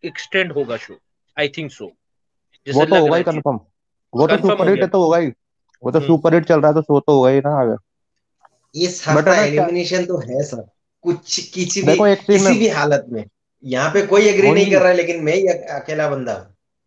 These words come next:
Speaker 2: नहीं, मुझ-, nominated, नॉम-, अ, वो eliminate तो होगा, लेकिन मैं आपको क्या बता रहा हूँ, मुझे क्या लग रहा है, Big Boss जिस हिसाब से एमसी स्टैन की बार बार वो चीज दिखा रहे हैं ना,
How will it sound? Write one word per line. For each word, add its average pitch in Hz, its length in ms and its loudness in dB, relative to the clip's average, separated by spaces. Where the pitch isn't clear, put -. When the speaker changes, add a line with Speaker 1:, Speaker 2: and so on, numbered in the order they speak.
Speaker 2:
नहीं, 190 160 4
मुझ-, 131 580 0
nominated, 151 720 2
नॉम-, 139 300 2
अ, 123 80 4
वो 127 220 4
eliminate 139 460 4
तो 147 100 2
होगा, 123 200 4
लेकिन 151 220 2
मैं 139 100 2
आपको 127 220 -2
क्या 120 140 -2
बता 110 200 -2
रहा 127 80 2
हूँ, 139 120 -4
मुझे 131 200 2
क्या 139 120 2
लग 123 100 4
रहा 123 100 6
है, 143 140 2
Big 131 160 2
Boss 147 160 2
जिस 139 160 0
हिसाब 139 260 0
से 147 120 0
एमसी 135 240 0
स्टैन 143 220 -4
की 147 60 4
बार 131 220 4
बार 139 120 2
वो 143 100 2
चीज 139 280 0
दिखा 120 240 0
रहे 110 120 0
हैं 123 40 -2
ना, 165 120 -2